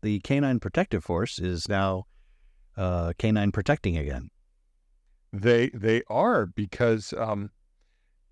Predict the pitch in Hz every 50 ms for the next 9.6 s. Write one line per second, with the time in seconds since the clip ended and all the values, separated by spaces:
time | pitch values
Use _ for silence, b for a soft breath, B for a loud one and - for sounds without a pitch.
0 | _ _ _ _ _ - 135 170 196 214 240 269 320 285 190 151 143 147 147 151
1 | 143 - 156 143 139 143 156 151 135 - - - 151 139 139 123 110 - - -
2 | - 208 233 202 131 110 107 123 117 120 120 120 117 120 117 117 120 123 120 117
3 | 117 - - 151 165 180 180 - - 170 165 - _ _ _ _ - 202 190 202
4 | 208 - - 190 185 175 175 180 156 135 123 117 120 - - 165 151 - 185 180
5 | 185 175 156 170 175 147 160 185 170 - 185 180 170 151 123 127 113 123 127 135
6 | - - 110 82 82 - - - - - - 110 104 76 - - - - _ _
7 | _ - - _ _ _ - _ _ _ - - _ _ _ - - _ _ -
8 | _ _ _ _ _ _ _ _ 127 120 107 - 110 101 - 107 95 - - 110
9 | 104 107 107 110 - - 117 104 117 120 131